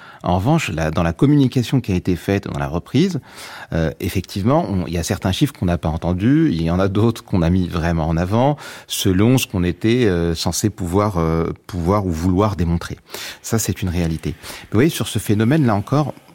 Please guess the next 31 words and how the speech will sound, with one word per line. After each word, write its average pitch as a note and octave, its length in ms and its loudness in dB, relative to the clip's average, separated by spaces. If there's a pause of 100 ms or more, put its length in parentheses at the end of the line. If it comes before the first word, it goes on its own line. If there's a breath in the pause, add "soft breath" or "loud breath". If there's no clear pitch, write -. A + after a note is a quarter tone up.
(140)
euh, E2+ 320 -2 (420)
donc, F2+ 260 -2
euh, G2 160 2 (400)
c'est, - 220 -6
c'est - 320 -2
un F2 180 2
phénomène, F#2 640 0
euh, D#2+ 440 0
qu'on D#2+ 200 -4
peut F#2 180 -4
analyser, G2 560 0
sociologique E2+ 600 -4
comme E2 180 -2
un F2 160 0
autre, D#3+ 220 0
sur - 180 -4
la D#2 100 0
manière F2 300 2
de D#2+ 80 0
pratiquer - 420 -6
sa D#2 180 -6
religion, F#2+ 480 0
c'est - 160 -6
intéressant. F2 600 -2 (640 loud breath)
Mais G2+ 200 4
je F#2+ 120 2
trouve - 340 0
que G2+ 240 4 (240 loud breath)
si - 480 2
on A2 120 6
devait A2+ 560 4